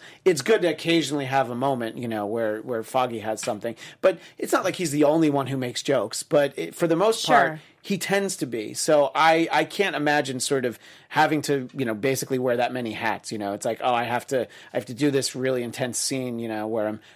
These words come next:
Speaker 1: talking about, you know, my feelings with Matt, but then I also have to be funny." And,
Speaker 2: Yeah.
Speaker 1: uh, so, yeah, I mean, he, he definitely, uh, does a great job. Uh, Samantha wants to know, do you think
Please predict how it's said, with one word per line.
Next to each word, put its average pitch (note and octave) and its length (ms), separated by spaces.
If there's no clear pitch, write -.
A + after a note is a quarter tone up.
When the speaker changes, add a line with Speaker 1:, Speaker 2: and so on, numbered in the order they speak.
Speaker 1:
talking C3 340
about, A2+ 440
you A#2 80
know, F#2+ 100
my G2+ 160
feelings C#3 340
with G2+ 120
Matt, C3 260
but - 80
then D#3 100
I E3+ 60
also E3 180
have C3+ 140
to - 60
be - 100
funny." G3 500
And, B2 140
Speaker 2:
Yeah. A3+ 300
Speaker 1:
uh, C3 60
so, E3 160
yeah, F#3+ 180
I D3 40
mean, D3+ 120
he, G3+ 200
he F3+ 260
definitely, E3 560
uh, A#2+ 240
does C#3 480
a B2 140
great B2+ 460
job. A2 560
Uh, C#3 180
Samantha E3 880
wants F3 400
to D#3 120
know, A2 500
do C#3+ 140
you B3+ 160
think D3+ 520